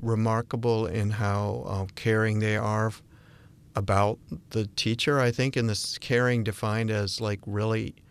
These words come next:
not only able to attend to what I'm saying, but also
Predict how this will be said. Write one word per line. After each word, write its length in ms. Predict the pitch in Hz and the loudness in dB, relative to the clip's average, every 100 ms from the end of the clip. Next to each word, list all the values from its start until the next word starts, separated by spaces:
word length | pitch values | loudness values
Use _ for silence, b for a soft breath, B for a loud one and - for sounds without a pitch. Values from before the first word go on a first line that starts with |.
| - | -4
not 140 | 131 131 | 0 2
only 300 | 123 107 - | 2 2 0
able 280 | 113 110 | 2 0
to 240 | 110 - 104 | -2 -2 -2
attend 480 | 95 - 107 113 117 | -2 -2 0 0 0
to 100 | 113 | -2
what 160 | 107 | 0
I'm 100 | 104 | 0
saying, 520 | - - 104 107 123 120 B B B B B B B - | -2 0 0 2 -2 -6 B B B B B B B -2
but 120 | 117 | 2
also 680 | 110 107 - 110 104 101 95 | 4 4 4 4 4 2 -2